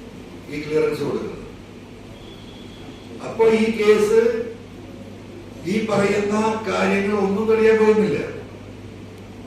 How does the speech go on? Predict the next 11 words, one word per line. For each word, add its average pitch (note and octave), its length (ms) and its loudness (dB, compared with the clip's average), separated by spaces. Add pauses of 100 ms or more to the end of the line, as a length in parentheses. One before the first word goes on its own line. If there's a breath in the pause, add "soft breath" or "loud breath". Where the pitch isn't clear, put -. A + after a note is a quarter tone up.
(880)
ഈ F#3+ 200 -2
പറയുന്ന F#3 640 0
അജിത് E3 640 0
കുമാറിനെ D3 960 -2 (1400)
തൊടാൻ D3 680 2
പിണറായി C3+ 640 -2
വിജയന് - 300 -6
സാധിക്കില്ല. - 580 -10 (1900)
അജിത് A3 300 2
കുമാറിന് G3+ 800 4 (280)
എതിരെ F3+ 720 4